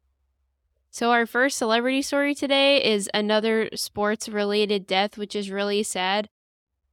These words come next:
Former Bronco Matt Ulrich had suddenly died at age forty-one. The exact cause of death has not been released,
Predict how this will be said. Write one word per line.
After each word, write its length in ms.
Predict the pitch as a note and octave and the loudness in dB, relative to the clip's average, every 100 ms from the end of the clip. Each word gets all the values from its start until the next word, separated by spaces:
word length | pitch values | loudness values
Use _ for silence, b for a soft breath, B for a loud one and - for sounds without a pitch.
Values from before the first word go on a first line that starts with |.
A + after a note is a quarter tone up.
| _ _ | _ _
Former 400 | - A#3 B3+ B3+ | 0 2 4 2
Bronco 460 | A#3 G#3+ A3 A#3+ | 6 4 4 2
Matt 300 | A3+ G#3+ G#3 | 2 4 4
Ulrich 480 | G3+ G3+ A3 A#3 - | 4 2 2 0 0
had 280 | A#3 G3 F#3 G#3+ | 0 0 0 -2
suddenly 500 | A3 G#3+ A3+ A3 G#3+ | 0 2 2 0 0
died 380 | G3 F#3 G3 | 2 2 2
at 140 | G3+ F#3+ | 0 0
age 240 | G#3 F#3+ | 0 -2
forty-one. 760 | - G#3 G3+ G#3+ F#3 F#3 G3+ G#3 | -4 -2 0 -2 -2 -2 -2 0
The 260 | G3 F#3 | 0 0
exact 400 | F#3+ G3 G3 A3 | -2 0 0 0
cause 280 | - G#3 G#3 | 0 0 0
of 160 | G3+ F#3+ | -4 0
death 240 | G3 G#3 | 0 0
has 180 | G#3 G3 | -2 -2
not 280 | G3+ F#3 G#3 | -2 -4 -4
been 140 | F#3+ | -6
released, 680 | F#3 F#3 G#3 A#3 G3 G3+ | -6 -6 -2 0 0 -2